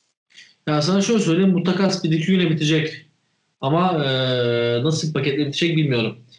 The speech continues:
Aynı zamanda P J Tucker, Houston için P J Tucker takası ve, e, Bradley Beal'ın bu son zamanlardaki sempatik tavırlarından sonra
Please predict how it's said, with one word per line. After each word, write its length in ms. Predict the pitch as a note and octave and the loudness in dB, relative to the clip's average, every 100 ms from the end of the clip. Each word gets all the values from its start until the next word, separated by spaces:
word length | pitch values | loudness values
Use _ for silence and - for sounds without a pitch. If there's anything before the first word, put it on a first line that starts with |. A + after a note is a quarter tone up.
| - _ _ - | -20 _ _ -6
Aynı 200 | C3+ E3 | -2 0
zamanda 320 | E3+ F3 D#3+ | 2 2 2
P 140 | D#3+ D#3+ | 2 2
J 180 | E3 | 2
Tucker, 480 | E3 D#3+ - - - - _ - | 0 0 0 -2 -6 -20 _ -4
Houston 340 | C#3 C#3 C#3+ | -4 -2 -4
için 240 | C3+ B2+ B2 | -4 -4 -2
P 140 | C3+ | 0
J 140 | C#3 | 0
Tucker 240 | C#3+ D3 C#3 | 0 -2 -2
takası 600 | C3 A#2+ - D3+ D#3+ - - _ _ _ _ - | -2 -2 0 0 -2 -6 -16 _ _ _ _ -4
ve, 80 | C3+ | 0
e, 600 | D3 C#3 C3 B2+ B2 B2 | 0 0 0 0 0 0
Bradley 340 | C#3+ D#3 D#3+ | 0 0 2
Beal'ın 360 | D#3 D#3 D#3 D3+ | 2 2 2 0
bu 60 | C#3+ | 0
son 220 | D#3 D3+ | 0 2
zamanlardaki 480 | D3+ D3+ D3 D3 D3 | 2 2 0 -2 -2
sempatik 500 | D3 C#3 C#3+ D#3 D3+ | -2 -2 -2 -4 0
tavırlarından 460 | D3 C#3+ D3 D#3+ | 0 2 0 0
sonra 540 | D3+ D3 D3 E3+ - | 0 0 0 -2 -4